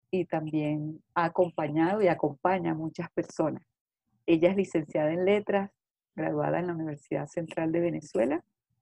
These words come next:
y está especializada en el coach ejecutivo, es consultora de varias organizaciones, es acompañante de procesos organizacionales, es, eh,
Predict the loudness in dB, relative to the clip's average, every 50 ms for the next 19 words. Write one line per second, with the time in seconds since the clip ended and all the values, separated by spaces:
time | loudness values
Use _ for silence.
0 | _ _ _ _ _ _ _ _ _ _ _ _ _ -4 -2 0 2 2 2 0
1 | -2 -4 _ _ _ _ -8 -2 -2 -2 -2 -2 -6 -2 0 0 2 2 0 -2
2 | -2 -2 -2 -2 0 0 0 0 0 -2 -2 -4 -4 -2 -2 -2 -2 -2 -4 -4
3 | -2 -2 -2 -2 -2 -4 -10 -4 0 2 2 2 2 0 0 0 -2 -4 -4 -2
4 | 0 2 4 4 4 2 0 -2 _ _ _ -20 -20 -20 -20 -20 _ _ -12 -12
5 | -10 -6 -4 -4 -4 -4 -4 -6 -6 -4 -2 0 0 2 2 2 0 0 -2 -2
6 | -2 -4 -2 -2 -2 -2 -4 -4 -2 -2 -4 -4 -4 -8 -8 -10 -10 -12 -12 -10
7 | -6 -4 -4 -2 -2 -4 -4 -6 -6 -8 -10 _ _ _ _ _ _ _ _ _
8 | _ _ _ _ _ _ _ _ -12 -10 -6 -6 -4 -2 -2 -2 -2 -2 -4 -2
9 | -2 -4 -4 -2 0 0 0 0 -2 -8 -6 -4 -4 -4 -4 -4 -6 -6 -6 -6
10 | -6 -6 -6 -8 -8 -10 -14 -14 _ -8 -8 -6 -4 -4 -4 -4 -6 -8 -10 _
11 | _ _ _ _ _ _ _ _ _ _ _ _ _ _ _ -20 -20 -20 _ _
12 | 4 4 6 6 6 4 0 -2 -8 -4 0 2 4 4 4 4 4 2 2 0
13 | 0 -2